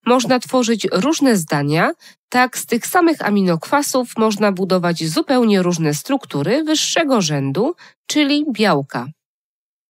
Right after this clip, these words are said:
O tym, jak dane białko będzie wyglądać i co będzie robić,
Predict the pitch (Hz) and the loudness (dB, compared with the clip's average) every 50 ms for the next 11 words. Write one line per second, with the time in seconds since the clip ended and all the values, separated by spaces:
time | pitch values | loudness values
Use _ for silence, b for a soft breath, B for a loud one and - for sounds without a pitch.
0 | _ _ _ _ _ _ - 226 208 180 - - 185 185 214 220 214 214 208 208 | _ _ _ _ _ _ 0 2 2 2 2 0 0 2 2 2 2 2 2 2
1 | 202 202 262 285 302 302 269 202 226 220 226 214 - - 190 175 185 175 170 156 | 0 0 2 4 4 4 4 2 2 2 2 0 0 -2 0 2 2 2 2 0
2 | 160 156 151 277 285 226 196 165 147 147 147 147 156 190 254 - - - - 254 | 0 0 0 0 0 0 0 0 0 0 0 0 0 0 0 -2 -6 -4 -2 -2
3 | 247 - - 339 330 302 277 233 202 185 196 180 165 147 143 139 - 240 370 - | -2 0 0 0 2 2 2 2 2 2 2 2 2 0 -2 -4 -4 -6 -6 -6
4 | - - | -8 -12